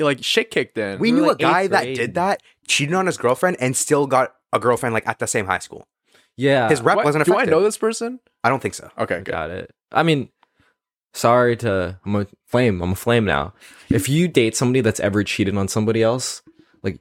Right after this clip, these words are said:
Speaker 3: you need to go follow my new Instagram, and I'm gonna help you with your self-esteem.
Speaker 1: He's on Instagram now.
Speaker 3: Well, I
Speaker 2: He's
Speaker 3: just
Speaker 2: back.
Speaker 3: feel like I would never date somebody that's cheated before. Ever. That's like, that's like
Speaker 2: What if they cheated when they were, like, eighteen and now they're, like, fifty?
Speaker 3: That's
Speaker 2: They've learned.
Speaker 3: Yeah, but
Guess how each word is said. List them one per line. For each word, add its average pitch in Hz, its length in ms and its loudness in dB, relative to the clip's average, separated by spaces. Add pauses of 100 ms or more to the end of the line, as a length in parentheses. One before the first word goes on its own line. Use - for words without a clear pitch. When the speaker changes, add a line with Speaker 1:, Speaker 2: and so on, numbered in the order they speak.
(120)
Speaker 3:
you 104 160 2
need 113 240 2
to 101 120 0
go 95 180 0
follow 101 280 2
my 98 140 2
new 98 200 2
Instagram, 120 680 -2
and 95 140 -4
I'm 101 80 0
gonna 98 140 0
help 101 240 0
you 107 80 0
with 104 100 -4
your 95 80 -4
self-esteem. 104 600 -2
Speaker 1:
He's 131 120 2
on 143 100 4
Instagram 135 280 0
now. 117 200 0 (140)
Speaker 3:
Well, 196 180 -2
I 180 160 0
Speaker 2:
He's 208 100 0
Speaker 3:
just 190 80 -8
Speaker 2:
back. 196 120 4
Speaker 3:
feel 202 80 2
like 170 220 -2 (480)
I - 80 6
would 220 180 2
never 175 460 2
date 147 200 -2
somebody 131 200 -4
that's 107 240 -4
cheated 107 340 -6
before. - 360 -16 (140)
Ever. 190 440 -2 (920)
That's - 380 -2
like, - 180 -2 (240)
that's 214 200 0
like 233 160 0
Speaker 2:
What 147 120 4
if 165 60 0
they 233 80 4
cheated 190 240 0
when 156 120 0
they 143 60 2
were, 151 60 4
like, 139 220 2
eighteen 127 540 -2
and 117 180 0
now 113 160 2
they're, 127 100 0
like, 120 160 -2
fifty? - 540 -8 (320)
Speaker 3:
That's - 320 -10
Speaker 2:
They've 202 240 2
learned. 135 320 4
Speaker 3:
Yeah, 92 180 -4
but 104 220 -4